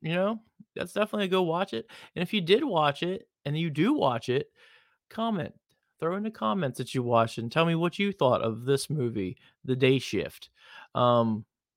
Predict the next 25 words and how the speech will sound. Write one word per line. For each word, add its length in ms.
it's 160
definitely, 400
again, 320
on 80
Netflix. 420
You 60
have 100
Netflix, 420
go 80
ahead 140
and 80
watch 240
it, 80
you 120
know? 200
Um, 420
yeah, 360
it's, 600
it's, 400
it's, 360
it's, 320
it's 180
a 40
watchable 800
comedy 840